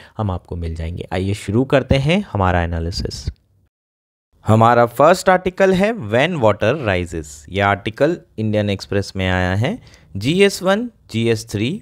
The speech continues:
मेंस के पर्सपेक्टिव से बहुत इंपॉर्टेंट आर्टिकल है। अगर आप पीवाईक्यू उठा के देखें तो जीएस वन में generally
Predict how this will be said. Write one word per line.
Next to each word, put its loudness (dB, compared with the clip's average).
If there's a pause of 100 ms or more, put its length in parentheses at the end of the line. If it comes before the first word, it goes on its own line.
(120)
मेंस 0
के -2
पर्सपेक्टिव -4
से -4
बहुत 2
इंपॉर्टेंट -6
आर्टिकल -10
है। -12 (360)
अगर 4
आप 2
पीवाईक्यू 2
उठा 2
के -4
देखें -8
तो -10
जीएस -4
वन -2
में -6 (120)
generally 0